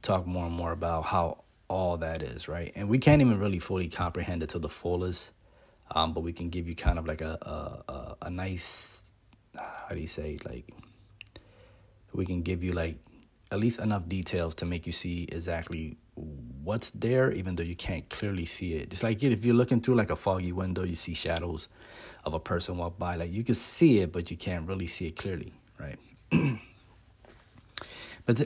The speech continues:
it's interesting because in the Tanakh, in the Old Testament, right, in Proverbs, uh, chapter eight, verses thirty-five through six,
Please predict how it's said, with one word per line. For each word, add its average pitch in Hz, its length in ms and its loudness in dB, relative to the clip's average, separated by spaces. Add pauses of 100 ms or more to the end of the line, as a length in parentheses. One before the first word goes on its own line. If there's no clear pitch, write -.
(100)
it's 139 220 6
interesting 147 540 6
because 98 240 0
in 95 80 0
the 87 80 2
Tanakh, 98 460 2
in 80 80 -2
the 87 100 0
Old 92 140 -2
Testament, 85 640 -2 (200)
right, 87 200 -4
in 82 120 -4
Proverbs, 85 680 0 (240)
uh, 82 100 -6
chapter 82 320 -4
eight, 80 160 -4
verses 80 220 -4
thirty-five - 360 -4
through 80 140 -8
six, - 480 0